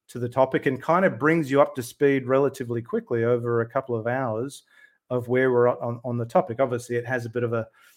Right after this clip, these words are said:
a Jeremy Corbell focus to it, which I found to be interesting. I, I, I, um, you know, I don't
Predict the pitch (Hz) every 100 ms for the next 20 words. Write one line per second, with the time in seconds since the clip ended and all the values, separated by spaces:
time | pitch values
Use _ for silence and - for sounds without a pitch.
0 | _ - 120 139 135 131 - 143 123 117
1 | 117 156 156 147 - 165 190 151 120 120
2 | 117 117 113 113 123 123 120 - 123 117
3 | 113 113 _ _ _ _ - 117 117 117
4 | 120 117 113 113 113 110 110 110 185 _
5 | - _ _ _ _ _ _ _ _ 123
6 | 117 120 120